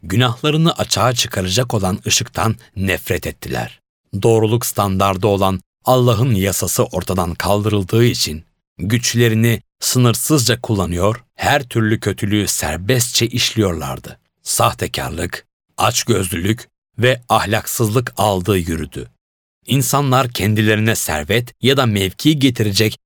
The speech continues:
hiçbir suçu işlemekten kaçınmıyorlardı. Papaların ve püskoposların sarayları en rezil sefahatlerin sahneleri haline geldi. Hüküm süren papalardan bazıları öyle iğrenç suçlar işliyordu ki,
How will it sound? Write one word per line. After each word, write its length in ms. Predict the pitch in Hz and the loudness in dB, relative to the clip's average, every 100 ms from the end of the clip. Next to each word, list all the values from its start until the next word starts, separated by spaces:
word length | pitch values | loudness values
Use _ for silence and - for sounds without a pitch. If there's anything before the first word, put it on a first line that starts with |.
| - | -4
hiçbir 540 | 156 - 123 131 143 | -2 0 2 2 2
suçu 340 | 120 123 120 127 | 2 -2 -2 -2
işlemekten 800 | 123 - 101 101 - - 117 123 | -2 0 0 -2 -2 -2 -2 0
kaçınmıyorlardı. 1000 | 120 - 123 101 85 85 76 78 - - _ _ - | 0 2 2 2 0 -4 -6 -8 -14 -16 _ _ -2
Papaların 640 | 113 117 113 101 110 120 123 _ _ 127 | 0 2 0 2 2 0 -4 _ _ 0
ve 140 | 127 | 0
püskoposların 920 | 123 120 - 98 113 - 101 104 135 | 0 -4 -4 0 0 0 0 0 0
sarayları 680 | 127 - 95 92 80 90 92 _ _ _ - | 0 0 0 -2 -2 -2 -2 _ _ _ -4
en 320 | 107 135 123 | 0 2 2
rezil 460 | 98 101 110 104 98 _ - | 2 2 2 0 -4 _ -10
sefahatlerin 1040 | - 110 - 95 95 - 98 95 113 135 120 | -2 0 0 0 -2 -4 -4 0 2 0 -2
sahneleri 720 | - - 98 101 101 101 87 | -4 -2 -2 0 -2 0 -2
haline 440 | 82 67 67 67 64 | -4 -4 -6 -6 -8
geldi. 460 | 62 64 62 - - _ _ _ _ _ _ _ - | -6 -8 -8 -12 -20 _ _ _ _ _ _ _ -4
Hüküm 320 | 120 - 185 | -2 2 2
süren 360 | - 98 98 95 | 2 -2 -2 -2
papalardan 760 | 101 104 104 95 104 107 92 | -2 0 2 2 2 0 0
bazıları 600 | 87 113 135 127 120 123 - _ _ | 2 2 2 2 2 2 -4 _ _
öyle 360 | - 110 101 143 | 2 2 4 2
iğrenç 560 | 175 165 117 95 98 - | 4 4 4 2 -2 -4
suçlar 560 | - - 117 - 107 | -4 -2 -2 0 -2
işliyordu 600 | 113 - - 117 98 107 | 0 -2 2 2 2 0
ki, 260 | 123 101 | -2 -4